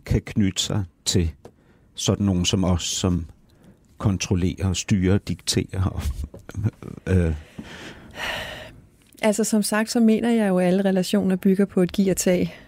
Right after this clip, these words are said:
Speaker 2: øh, og at, øh, at, at positionerne er hele tiden til forhandling.
Speaker 1: Mm.
Speaker 2: Øhm, så jeg tror ikke, at man kan sige, at det er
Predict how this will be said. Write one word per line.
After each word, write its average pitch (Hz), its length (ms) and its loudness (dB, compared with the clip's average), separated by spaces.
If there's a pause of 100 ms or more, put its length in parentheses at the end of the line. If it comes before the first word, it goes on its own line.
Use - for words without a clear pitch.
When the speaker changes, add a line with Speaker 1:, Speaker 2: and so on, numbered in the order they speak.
Speaker 2:
øh, 180 600 2 (100)
og 185 220 2
at, 175 220 0
øh, 170 880 2 (180)
at, 190 100 0 (160)
at 196 100 0
positionerne 202 680 2
er 180 80 2
hele 190 200 2
tiden 190 240 0
til 190 160 -2
forhandling. 175 580 0 (400)
Speaker 1:
Mm. 98 460 2
Speaker 2:
Øhm, 175 720 2 (2250)
så 180 380 0 (260)
jeg 196 160 0
tror - 140 0
ikke, 208 120 2
at 220 60 2
man 202 80 0
kan 185 100 -2
sige, 214 180 0
at 202 100 -6
det 202 180 4
er 170 340 2